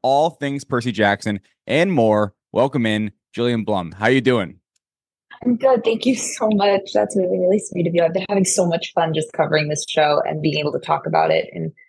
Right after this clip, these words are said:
Speaker 2: as much depth as humanly possible.
Speaker 1: Yeah,
Speaker 2: Um,
Speaker 1: no doubt.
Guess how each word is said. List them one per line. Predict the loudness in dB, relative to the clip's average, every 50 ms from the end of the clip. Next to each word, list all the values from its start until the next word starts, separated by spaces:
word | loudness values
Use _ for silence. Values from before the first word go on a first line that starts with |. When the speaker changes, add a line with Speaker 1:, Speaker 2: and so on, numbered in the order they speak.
| _ _ _ _ _ _ _
Speaker 2:
as | 0 2 2 0 0 0
much | 0 0 0 -2 0
depth | 0 0 0 -2 -4 -2
as | -2 -2 -2
humanly | -2 -2 -4 -4 -6 -8 -8
possible. | -4 -2 -2 -2 0 -2 -2 -2 0 -2 -2 -4 -8 -12 -18 _ _ _ _ _ _
Speaker 1:
Yeah, | -8 -6 -4 -4 -4 -6 -6 -4
Speaker 2:
Um, | -2 -2 0 0 2
Speaker 1:
no | 2 2 2
doubt. | 2 0 0 0 -2 -6